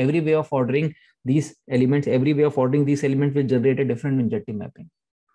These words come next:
Right? तो M factorial से multiply करना, जैसे एक कैलकुलेशन कर लेना, ये injective का आया। तो ये चीज नहीं आई है, पहले select करने का एलिमेंट। जैसे lift में हमने करा था कि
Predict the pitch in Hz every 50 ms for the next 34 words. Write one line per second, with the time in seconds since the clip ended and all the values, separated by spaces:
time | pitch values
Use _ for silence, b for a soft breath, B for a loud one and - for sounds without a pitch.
0 | _ _ _ _ _ _ _ _ _ _ _ _ - - 131 139 139 139 147 139
1 | - 135 123 117 127 113 - 123 110 - 117 110 107 107 113 - 113 117 113 -
2 | 101 104 113 113 107 110 - - 107 - 120 117 - 127 113 117 139 131 - 156
3 | 143 139 139 127 135 135 143 147 139 131 139 143 139 127 113 110 104 - 110 -
4 | 110 - - 101 90 - - 127 117 120 165 180 170 202 208 170 170 170 175 175
5 | 165 165 180 196 190 180 170 170 170 - 151 165 185 165 - - 127 117 117 110
6 | 104 98 98 - - - - - 127 113 127 131 139 156 156 - 160 147 143 143
7 | 139 147 131 131 135 135 160 151 165 160 147